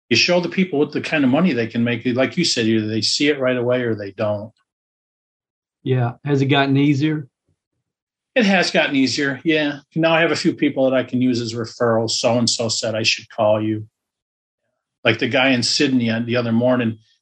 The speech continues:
Speaker 1: after I hooked him up, he sent me up to, uh, a restaurant, and I just walked in and said, uh, uh, "Mike sent me." And the, the owner came out and said, "Mike told me you should do this." I didn't even have to give, show her the video or nothing. She just signed up.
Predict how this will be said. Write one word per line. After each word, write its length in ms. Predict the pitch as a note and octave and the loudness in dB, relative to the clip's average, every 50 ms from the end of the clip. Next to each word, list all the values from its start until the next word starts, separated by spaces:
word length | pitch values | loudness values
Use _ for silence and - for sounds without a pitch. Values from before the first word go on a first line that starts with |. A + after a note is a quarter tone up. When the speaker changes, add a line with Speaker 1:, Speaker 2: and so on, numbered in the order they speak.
| _ _ | _ _
Speaker 1:
after 280 | - B2+ A#2+ - - C3 | -2 -2 -2 0 -2 -2
I 80 | B2+ A#2+ | 0 0
hooked 280 | A2 B2+ B2 B2 - - | 0 0 -2 -2 -2 -2
him 180 | C#3 C3 B2+ | 0 0 2
up, 180 | A2+ A#2 A#2 - | 0 0 -2 -4
he 80 | C3 A#2+ | -4 -4
sent 280 | - - C#3 C3 B2 | -2 -2 -2 -2 -2
me 80 | C3+ B2+ | -2 -4
up 160 | B2 A#2+ - - | -4 -6 -8 -6
to, 280 | - C3 A#2+ A2+ A2 G#2 | -4 -2 0 0 2 2
uh, 280 | G#2 G#2+ G#2+ G#2 G#2+ - _ _ _ _ _ _ - | 2 2 0 0 -2 -6 _ _ _ _ _ _ -2
a 80 | A#2 | 0
restaurant, 520 | A2+ B2 C3 C3+ - - - B2 A2+ A2+ A#2+ | 0 2 2 0 0 -2 -2 -2 -2 -2 -2
and 80 | A#2+ | 0
I 80 | A2+ B2+ | 0 0
just 240 | B2+ B2+ B2 - - | 0 0 -2 -2 0
walked 320 | C3+ B2+ A#2+ A#2 A#2 - | 2 2 2 0 -2 -4
in 100 | B2 A#2+ | -2 -2
and 100 | A#2+ A2+ | -2 -2
said, 360 | G2+ - - A2+ G#2+ G#2 G#2+ A2 | -2 -4 -4 -4 -4 -4 -4 -2
uh, 240 | G#2+ G#2 G#2 G#2 G#2+ - _ _ _ _ _ _ _ _ _ _ _ _ _ _ _ - | -2 -2 -4 -6 -8 -14 _ _ _ _ _ _ _ _ _ _ _ _ _ _ _ -4
uh, 100 | G#2+ G#2+ | -2 2
"Mike 320 | G#2+ A2 A#2+ B2 B2 B2 | 2 4 4 4 2 0
sent 300 | - - - A2+ G#2+ A2+ | 0 0 0 0 -2 -2
me." 240 | A2+ A2+ A#2+ - - - _ _ | -2 -4 -4 -4 -8 -14 _ _
And 120 | G#2+ G#2 G#2 | -6 -4 -4
the, 120 | G2+ G2 G2+ - - - | -4 -6 -8 -10 -4 0
the 120 | A2+ A2 | 2 4
owner 220 | A2+ A#2 A#2 A#2 A2+ | 4 4 2 2 0
came 260 | - - A#2 G#2+ A2 | 0 0 2 4 4
out 160 | A2 A2 B2 | 2 2 0
and 100 | B2+ B2+ | -2 -4
said, 160 | - - A2+ | -4 -2 2
"Mike 260 | A2 A#2 B2+ C3+ C3 - | 2 4 4 2 0 0
told 200 | - C3+ B2+ B2 | 0 0 2 2
me 80 | A#2+ | 2
you 100 | A#2 A#2 | 0 0
should 240 | G#2+ - - - G#2+ | 0 -2 -2 -4 -2
do 160 | G#2+ B2+ B2 | -2 -2 0
this." 300 | A#2 A2 A2 A2+ A2 - | 0 -2 -2 -2 -2 0
I 80 | A#2+ B2 | 0 2
didn't 160 | B2+ A#2+ B2 | 2 2 2
even 220 | B2 A2+ A2 A#2+ | 0 0 0 -2
have 260 | A2 A#2+ A#2 A2 - - | -2 0 -2 -4 -4 -6
to 160 | - F#2+ - - _ _ _ _ _ _ | -10 -10 -10 -12 _ _ _ _ _ _
give, 360 | - C#3 C3+ A#2+ C3 C#3 - | 0 2 2 2 0 -2 -4
show 240 | - - - D3 C3 | -2 -2 0 2 2
her 60 | C3 B2+ | 2 0
the 100 | B2 A2+ | 0 0
video 320 | A2 C3 B2+ B2 B2+ A#2+ | 0 0 0 0 0 0
or 120 | A#2+ A#2+ | 0 -2
nothing. 340 | A#2+ A#2+ A#2 A#2+ - - A2+ | -2 -2 -2 -4 -4 -4 -6
She 180 | A2 - - A2+ | -4 -4 -6 -6
just 240 | A2+ A#2+ A2 - - | -6 -6 -4 -2 -2
signed 320 | - A#2+ A#2 A2+ A2 G#2+ | 0 0 2 0 0 0
up. 240 | A2 G#2+ A2+ A2 | -2 -4 -8 -10